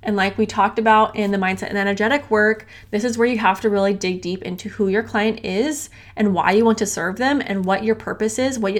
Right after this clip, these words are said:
impact you want to make. Like, that inner work within your service is really, really important and will lead you to create the best client experience possible. All right, number three is outsource to open up more time to work on additional income sources.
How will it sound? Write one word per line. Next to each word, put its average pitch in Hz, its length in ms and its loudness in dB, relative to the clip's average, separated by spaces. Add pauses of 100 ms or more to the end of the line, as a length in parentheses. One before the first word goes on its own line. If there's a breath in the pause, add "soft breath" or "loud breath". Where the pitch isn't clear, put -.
impact 214 500 -6
you 254 60 -2
want 262 140 0
to 262 40 2
make. 269 300 -2
Like, 196 220 -2 (260 loud breath)
that 220 240 4
inner 233 180 4
work 208 300 2
within 196 800 0
your 180 240 -2
service 269 640 -2 (220 loud breath)
is 214 220 4
really, 208 420 6
really 190 380 0
important 185 420 0
and 208 100 2
will 196 220 2
lead 202 380 0
you 190 120 -2
to - 140 -10
create 180 240 -6
the 185 80 -4
best 185 320 -6
client 208 240 -2
experience 185 460 -8
possible. - 420 -10 (380 soft breath)
All 214 80 -2
right, 190 340 4
number 233 420 4
three 233 640 0
is 190 480 0 (140)
outsource 240 720 2
to - 160 -4
open 202 260 0
up 202 120 0
more 202 300 0
time 196 540 -2
to 233 140 -6
work 190 340 -4
on 190 80 -4
additional 185 380 -6
income - 280 -8
sources. - 560 -12